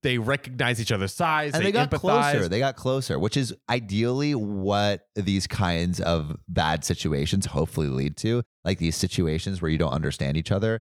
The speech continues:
Speaker 2: it is a opportunity to understand each other. And it seems like they
Speaker 1: Totally.
Speaker 2: got closer after.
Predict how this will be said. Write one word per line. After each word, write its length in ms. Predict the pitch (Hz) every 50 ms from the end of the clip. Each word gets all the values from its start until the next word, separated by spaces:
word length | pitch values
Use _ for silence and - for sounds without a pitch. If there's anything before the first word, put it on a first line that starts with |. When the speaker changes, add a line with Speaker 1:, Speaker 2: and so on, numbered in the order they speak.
| _ _ _ _ _
Speaker 2:
it 160 | 120 113 - -
is 420 | 90 98 98 95 95 90 85 - - _
a 240 | 85 78 76 76 71 - - _
opportunity 680 | 101 104 101 - 92 82 - - 131 127 107 90 76 71 76
to 180 | - - 87
understand 420 | 76 82 71 65 - - 80 69 67
each 120 | 64 - -
other. 140 | 60 58 -
And 160 | - 90 90
it 80 | 85 78
seems 100 | - 104
like 80 | 101 92
they 100 | 87 92
Speaker 1:
Totally. 140 | - - 85
Speaker 2:
got 160 | 82 76 67
closer 280 | - - 62 55 - -
after. 360 | 62 60 - - - 80 87